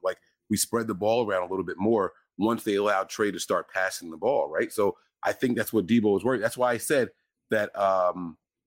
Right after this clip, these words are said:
uh, Jay's comment could be right with the starter, eh, the emphasis on starter there. I, I was saying that that could be it,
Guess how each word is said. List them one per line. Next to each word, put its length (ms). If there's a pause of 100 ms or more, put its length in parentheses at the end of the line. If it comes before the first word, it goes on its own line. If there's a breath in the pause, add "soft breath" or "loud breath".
(160)
uh, 200
Jay's 380
comment 460
could 200
be 100
right 180
with 140
the 80
starter, 680 (360)
eh, 60 (120)
the 140
emphasis 420
on 140
starter 420
there. 100
I, 220
I 60
was 220
saying 300
that 180 (280)
that 220
could 320
be 340
it, 140